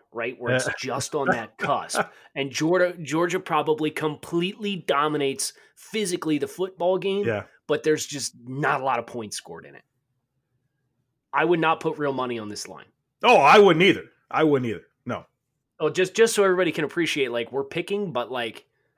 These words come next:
Speaker 1: the confidence level of this pick is not where some of the other
Speaker 2: Yeah,
Speaker 1: confidence
Speaker 2: t-, I'll,
Speaker 1: levels
Speaker 2: I'll play some real bets today. I'll tell you guys what I put my real money on tomorrow.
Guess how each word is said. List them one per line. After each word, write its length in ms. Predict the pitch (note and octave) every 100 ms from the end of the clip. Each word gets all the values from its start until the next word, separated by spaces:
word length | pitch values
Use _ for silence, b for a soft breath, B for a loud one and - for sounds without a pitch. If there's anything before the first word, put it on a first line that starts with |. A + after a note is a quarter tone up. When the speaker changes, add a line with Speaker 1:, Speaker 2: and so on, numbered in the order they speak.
| _ -
Speaker 1:
the 100 | C3+
confidence 640 | C3+ C#3 C#3+ D3+ D#3+ D#3 D#3
level 280 | D3 D#3
of 100 | D#3
this 160 | D#3 D3
pick 240 | - D#3
is 140 | B2 A#2
not 360 | A2+ A#2+ A#2
where 220 | B2 A2 G#2
some 240 | - G#2
of 60 | F#2
the 80 |
other 120 | E2 -
Speaker 2:
Yeah, 140 | D#3+ D3
Speaker 1:
confidence 220 | C#3+ -
Speaker 2:
t-, 60 | G3+
I'll, 140 | G3
Speaker 1:
levels 100 | B3+
Speaker 2:
I'll 120 | A#3 B3
play 200 | C4+ A#3+
some 240 | - F#3
real 140 | F#3
bets 360 | D3 D#3+ D#3 -
today. 320 | D#3 C#3 C3+
I'll 140 | C3 C3
tell 160 | D#3
you 140 | C#3+ B2+
guys 240 | C3 A#2+
what 100 | A#2+
I 20 |
put 200 | A#2 B2+
my 60 | B2
real 220 | A2 A#2
money 260 | G#2 G2+ G2
on 100 | G2
tomorrow. 320 | - F#2+ -